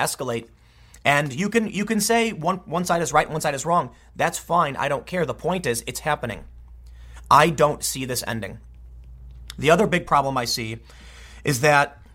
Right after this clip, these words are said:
I, I believe white identitarianism is going to escalate for several reasons. Brett Weinstein talked about this. He said, with the increasing, uh, and, and, and I'm sorry if I'm getting his quotes wrong 'cause I do, I, I don't wanna misquote, uh, quote him, but he brought up the idea,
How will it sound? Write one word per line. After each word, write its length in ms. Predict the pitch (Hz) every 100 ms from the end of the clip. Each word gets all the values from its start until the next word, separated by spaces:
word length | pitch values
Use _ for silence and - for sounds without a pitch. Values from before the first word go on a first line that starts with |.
| - - - - - -
I, 180 | 151 185
I 160 | 151 185
believe 680 | 202 170 175 131 117 - - - -
white 380 | 120 123 202 -
identitarianism 1000 | 135 147 147 - 131 123 120 117 117 113
is 120 | 120
going 240 | 120 131
to 60 | 107
escalate 380 | 117 - 117 104
for 120 | 120
several 340 | 120 123 113
reasons. 460 | 107 107 92 90 - - - - - -
Brett 300 | 117 143 151
Weinstein 420 | 139 139 - 117
talked 240 | 110 110 113
about 240 | 101 -
this. 220 | - -
He 80 | 123
said, 380 | - 123 120 113 - - -
with 140 | 143 143
the 80 | 156
increasing, 640 | 151 175 170 190 170 147
uh, 200 | 123 120 151
and, 80 |
and, 180 | 175 185 170
and 180 | 180
I'm 160 | 165 170
sorry 220 | 208 190
if 40 | 175
I'm 120 | 151
getting 180 | 151 147
his 120 | 120
quotes 260 | 143 139
wrong 120 | 131 120
'cause 60 |
I 80 | 123
do, 140 | 120
I, 200 | - 120 110
I 100 | 104
don't 180 | 117 131
wanna 140 | 127
misquote, 340 | 113 117 - -
uh, 140 | 107
quote 240 | 92 156 139
him, 60 |
but 100 | 123
he 60 | 147
brought 180 | 175 196
up 40 |
the 100 | 170
idea, 440 | 139 117 131 101